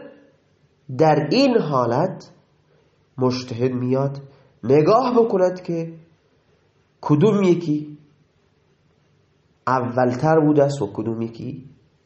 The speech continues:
متأخر، اولی کدوم است بعدی کدوم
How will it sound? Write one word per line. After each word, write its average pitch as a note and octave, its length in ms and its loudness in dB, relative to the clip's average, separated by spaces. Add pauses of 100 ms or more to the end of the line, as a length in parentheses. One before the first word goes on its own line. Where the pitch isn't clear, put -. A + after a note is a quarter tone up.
متأخر، - 680 -8 (1120)
اولی A2+ 420 0
کدوم F3+ 280 0
است - 380 -2
بعدی E2+ 380 -2
کدوم - 300 -16